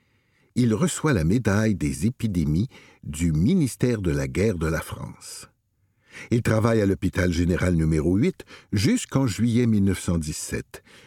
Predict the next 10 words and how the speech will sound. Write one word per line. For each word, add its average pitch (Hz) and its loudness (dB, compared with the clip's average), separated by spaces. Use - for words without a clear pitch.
lorsqu'il 90 0
revient 123 0
au 80 -2
Canada 76 -2
pour 78 -4
terminer 92 0
ses - -4
études 92 -2
en 76 0
médecine. - -6